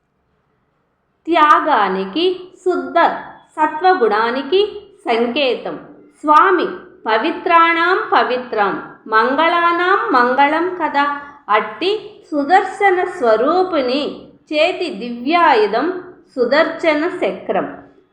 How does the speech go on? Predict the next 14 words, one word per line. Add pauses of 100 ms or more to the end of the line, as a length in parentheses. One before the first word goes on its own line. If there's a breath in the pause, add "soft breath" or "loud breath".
(140)
ఈ
సుదర్శన
చక్రం (100)
ఇది
కాల (580)
చక్రానికి (320)
దర్శన, (580)
దర్శన
మాత్రమే (1040)
ముక్తిదాయకత్వానికి
ప్రతీక. (380)
సుదర్శన (280)
చక్ర
స్నాన